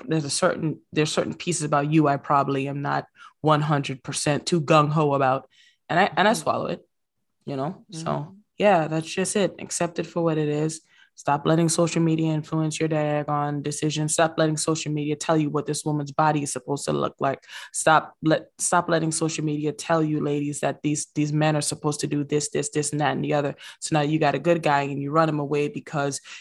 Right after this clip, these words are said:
Speaker 1: you're expecting him to do what social media is telling you he should do,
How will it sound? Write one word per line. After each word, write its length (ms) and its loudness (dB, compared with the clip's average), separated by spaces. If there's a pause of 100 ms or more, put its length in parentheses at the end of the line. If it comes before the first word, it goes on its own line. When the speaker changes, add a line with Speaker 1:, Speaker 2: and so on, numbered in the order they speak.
(120)
Speaker 1:
you're 160 6
expecting 560 2
him 240 0
to 140 -8
do 160 -4
what 160 0
social 360 0
media 220 0
is 100 -2
telling 300 -2
you 100 -2
he 140 0
should 220 -2
do, 240 -2